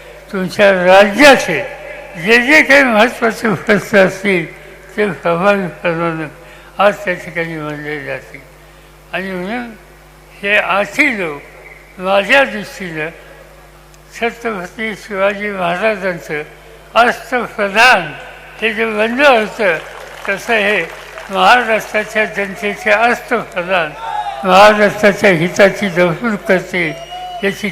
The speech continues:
खात्री मी देतो. आजचा हा सवन सोहळा आयोजित करण्याच्यासाठी नगर जिल्ह्यातील राष्ट्रवादी त्याचे सगळे नेते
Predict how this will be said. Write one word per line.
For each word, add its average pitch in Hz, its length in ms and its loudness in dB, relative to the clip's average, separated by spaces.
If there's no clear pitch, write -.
खात्री 185 320 2
मी 196 260 -4
देतो. 175 560 -2
आजचा 180 340 -2
हा 185 160 4
सवन 196 420 -8
सोहळा 202 500 -4
आयोजित 196 440 2
करण्याच्यासाठी 196 1000 -6
नगर 202 340 0
जिल्ह्यातील 202 720 -6
राष्ट्रवादी 185 680 0
त्याचे 180 300 -8
सगळे 180 400 -8
नेते 175 440 -6